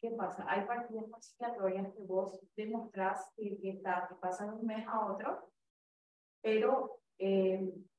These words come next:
tienen un saldo que va arrastrando y es un trabajo de hormiga hacer ese saldo que va arrastrando para saber de qué se compone.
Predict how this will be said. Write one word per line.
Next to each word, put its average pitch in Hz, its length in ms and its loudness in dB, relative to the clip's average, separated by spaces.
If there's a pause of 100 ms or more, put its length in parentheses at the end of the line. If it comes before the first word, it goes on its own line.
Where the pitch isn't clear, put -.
tienen 226 440 2
un 226 180 -4
saldo 202 480 2
que 220 140 -6
va 214 240 2
arrastrando 202 840 0
y 185 180 -8
es - 140 -20
un 214 60 -14
trabajo 208 340 0
de 214 60 -4
hormiga 196 380 -2 (180)
hacer 196 380 -4
ese 185 260 -2
saldo 185 460 0
que 214 120 -4
va 180 180 4
arrastrando 185 760 -2
para 190 180 0
saber 185 280 -2
de 196 260 0
qué 208 160 4
se 262 160 -2
compone. 247 460 -2